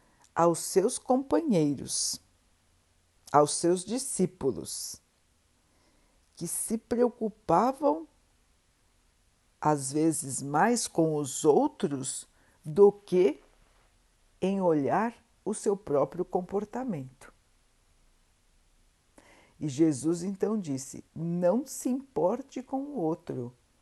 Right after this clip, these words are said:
O que te importa o que o outro está fazendo?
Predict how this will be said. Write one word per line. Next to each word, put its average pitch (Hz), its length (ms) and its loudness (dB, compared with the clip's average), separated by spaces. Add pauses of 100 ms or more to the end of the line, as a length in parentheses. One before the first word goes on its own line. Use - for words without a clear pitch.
(120)
O 214 80 -6
que - 180 0
te 277 200 -4
importa 165 880 0 (760)
o 160 80 0
que 170 200 -2
o 156 80 4
outro 156 420 0
está 139 260 -4
fazendo? 113 720 -6